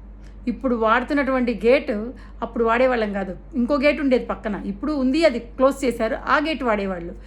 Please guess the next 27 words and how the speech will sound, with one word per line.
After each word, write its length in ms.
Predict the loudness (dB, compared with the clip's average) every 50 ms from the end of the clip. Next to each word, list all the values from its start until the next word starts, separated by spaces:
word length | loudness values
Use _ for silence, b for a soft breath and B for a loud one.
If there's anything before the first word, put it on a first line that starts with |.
| B B B B B -4 -2
అలాగా 500 | 0 2 2 2 2 2 2 2 2 2
ఇవన్నీ 480 | 2 4 4 4 4 6 4 2 2 2 2
చూసుకొని 400 | 0 0 2 2 2 4 4 2
ఇప్పుడు 200 | 2 2 2 2
అది 160 | 2 2 0
ఇలా 200 | 0 2 2 2
ఉంది, 240 | 0 0 -2 -2 -2
ఇప్పుడు 220 | -2 -2 0 2
అలా 220 | 2 2 2 2
ఉంది 200 | 0 0 -2 -2
అని 120 | -2 -2 -2
ఒకసారి 380 | -4 -6 -4 -2 -2 -2 0
వెళ్ళి 240 | 0 -2 -2 -2 -2 -2
చూసుకొని 340 | -4 -4 -4 -2 -2 -2 0
కూడా 140 | 0 0 0
వచ్చాము, 340 | -2 -2 -4 -6 -4 -4 -4
ఒక 60 | -6
నలుగురు 320 | -6 -6 -6 -6 -6 -4
ఐదుగురం 320 | -6 -6 -6 -6 -8 -8 -8
వెళ్ళి. 300 | -8 -8 -6 -8 -8 -10 B B B B B B B B 0
కాబట్టి 640 | 2 2 2 2 0 0 -2 -2 -2 -2 -4 -8 B B B B -16 -8
నాస్టాలజిక్‌గా 840 | -2 2 2 2 2 2 4 4 4 4 4 2 -2 2 4 4 4
ఎవరికన్నా 720 | 4 2 0 0 0 0 2 2 0 0 0 -2 -4 -4 -4
వాళ్ళ 300 | -2 0 0 0 0 0
కాలేజ్ 460 | 0 0 0 2 2 2 2 2 0
గురించి 260 | -2 -2 -2 -2 -4 -4
చెప్పుకోవాలనిపిస్తే, 1040 | -6 -8 -6 -2 0 0 0 0 -2 -4 -6 -8 -8 -10 -6 -2 0 0 0 -2